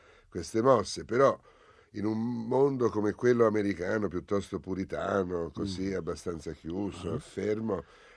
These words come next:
Speaker 1: erano sicuramente <clears throat> portatrici di un vento, eh, rivoluzionario molto forte, queste iniziative del signor
Speaker 2: Eh,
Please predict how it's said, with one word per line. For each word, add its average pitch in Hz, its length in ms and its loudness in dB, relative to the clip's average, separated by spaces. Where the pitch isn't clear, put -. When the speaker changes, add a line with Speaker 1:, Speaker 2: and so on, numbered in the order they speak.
Speaker 1:
erano 120 300 6
sicuramente 110 880 0
<clears throat> 120 360 -12
portatrici 113 840 2
di 101 120 -2
un 110 240 0
vento, 107 680 4
eh, 95 120 -2
rivoluzionario 104 760 2
molto 98 300 0
forte, 113 400 4
queste 95 260 -2
iniziative 101 680 2
del 95 200 -2
signor 98 500 -2
Speaker 2:
Eh, 95 180 2